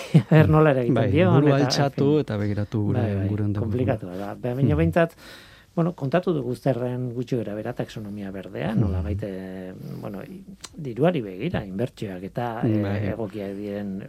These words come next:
Speaker 1: begiratzen duen zerbait, edo, bueno,
Speaker 2: Mhm.
Speaker 1: eh,
Speaker 2: Bai, eta bere garrantzia daka, zen azken finean
Speaker 1: Mhm.
Speaker 2: hasieran esaten genuenagatik, eh? Da diru publikoa, da danon dirua
Speaker 1: Hmm.
Speaker 2: mugitzen ari dana. Eta, eta gehiago esango nuke, ez dala,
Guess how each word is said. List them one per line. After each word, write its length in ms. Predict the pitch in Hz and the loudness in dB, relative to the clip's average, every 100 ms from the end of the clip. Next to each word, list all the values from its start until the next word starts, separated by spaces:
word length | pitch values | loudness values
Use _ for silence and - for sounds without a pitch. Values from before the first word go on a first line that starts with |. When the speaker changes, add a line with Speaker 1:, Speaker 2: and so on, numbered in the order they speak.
| 160 | -12
Speaker 1:
begiratzen 460 | - 110 104 90 95 | -12 -10 -10 -10 -12
duen 120 | 92 | -14
zerbait, 520 | 85 107 87 98 123 - - - - - | -12 -12 -10 -6 -8 -8 -18 -20 -16 -10
edo, 600 | 139 104 98 98 95 95 101 | -8 -6 -6 -6 -8 -8 -8
bueno, 220 | 101 95 | -8 -8
Speaker 2:
Mhm. 100 | 98 | -2
Speaker 1:
eh, 600 | 101 95 95 98 147 - - - _ - | 0 0 0 0 -2 -8 -16 -20 _ -2
Speaker 2:
Bai, 180 | 127 123 | 0 2
eta 140 | 120 | 2
bere 160 | 117 123 | 2 2
garrantzia 400 | 127 131 117 131 | 2 2 2 2
daka, 340 | 117 110 160 131 | 2 2 2 4
zen 180 | 117 | 2
azken 260 | 107 - 123 | 2 2 2
finean 300 | 139 120 123 | 4 6 6
Speaker 1:
Mhm. 40 | |
Speaker 2:
hasieran 380 | 120 - 117 113 | 4 2 2 2
esaten 300 | 107 110 113 | 0 -2 0
genuenagatik, 520 | 110 107 104 104 135 | 0 0 -2 -2 -2
eh? 120 | 117 139 | -2 0
Da 200 | 113 107 | 0 0
diru 280 | 110 117 123 | 0 2 2
publikoa, 600 | - 104 101 - 113 104 - | 0 0 0 0 0 -2 -2
da 140 | 117 | 0
danon 420 | 113 113 113 127 | 0 2 2 4
dirua 340 | 104 101 131 95 - | 2 2 2 0 -4
Speaker 1:
Hmm. 200 | 151 101 95 | -4 -4 0
Speaker 2:
mugitzen 480 | 117 110 107 110 | 0 0 -2 -2
ari 180 | 104 104 | -2 -2
dana. 300 | 104 135 110 - - - - - - - | 0 2 0 -2 -18 -18 -18 -18 -20 -6
Eta, 1120 | 143 131 - 127 127 123 120 123 131 123 127 - - | -2 0 0 2 4 4 2 2 2 2 0 -4 -2
eta 300 | 131 123 113 | 0 0 0
gehiago 460 | 117 110 139 123 | 2 2 2 2
esango 300 | 107 120 107 | 2 2 2
nuke, 340 | 101 101 139 120 | 0 0 0 0
ez 180 | 127 123 | 0 0
dala, 380 | 120 117 117 117 | 0 0 -2 -4